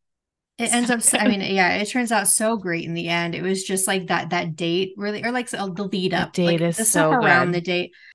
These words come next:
Speaker 2: It's funny because, like, I thought that the date, like, I kind of had forgotten that the date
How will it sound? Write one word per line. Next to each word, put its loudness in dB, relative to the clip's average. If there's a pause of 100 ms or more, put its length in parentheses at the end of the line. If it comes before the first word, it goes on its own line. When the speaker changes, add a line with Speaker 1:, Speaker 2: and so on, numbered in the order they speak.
(460)
Speaker 2:
It's -2
funny 2
because, 0
like, -2
I 2
thought -4
that -8
the -2
date, 2
like, -2
I 0
kind -10
of -8
had -6
forgotten -2 (520)
that -6
the -4
date 0